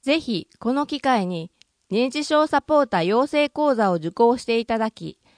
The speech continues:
認知症に優しいまちづくりの一翼を担っていただきたいと思います。皆様の応募を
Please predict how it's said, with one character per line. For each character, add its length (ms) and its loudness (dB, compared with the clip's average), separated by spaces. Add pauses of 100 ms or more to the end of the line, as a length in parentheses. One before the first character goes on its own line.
(220)
認 240 0
知 100 -6
症 240 2
に 140 0
優 100 0
し 300 -4
い 40 0
ま 140 -2
ち 120 -6
づ 120 -8
く 120 -2
り 120 -2
の 240 -6 (140)
一 280 -6
翼 260 0
を 200 2
担 240 -2
っ 40 -6
て 160 -2
い 80 -2
た 100 -2
だ 100 -2
き 120 -20
た 180 0
い 80 -4
と 100 -6
思 200 -8
い 80 -10
ま 160 -8
す。 220 -20 (840)
皆 240 -2
様 280 0
の 220 -6 (100)
応 220 0
募 120 2
を 300 2